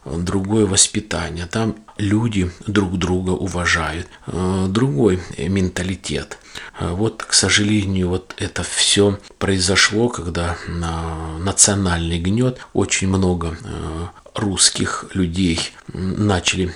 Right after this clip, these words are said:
покидать, ну, не только Киргизию, а вообще все республики Средней Азии. А так бы я никогда бы с женой оттуда не уехал. Я повторяю, э, моя жена сама,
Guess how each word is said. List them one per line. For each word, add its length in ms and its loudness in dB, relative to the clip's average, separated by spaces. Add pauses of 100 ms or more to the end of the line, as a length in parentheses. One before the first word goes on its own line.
(120)
покидать, 720 -2 (260)
ну, 160 2
не 120 2
только 360 0
Киргизию, 960 -2
а 340 -4 (100)
вообще 540 -2
все 260 4
республики 680 0 (140)
Средней 440 2
Азии. 520 0 (320)
А 220 -2
так 380 0
бы 220 2
я 420 0
никогда 580 0
бы 180 -2 (180)
с 80 -4
женой 400 2
оттуда 320 -4
не 140 -2
уехал. 560 -4 (300)
Я 100 -4
повторяю, 680 0 (280)
э, 180 -4
моя 280 2
жена 340 0
сама, 460 0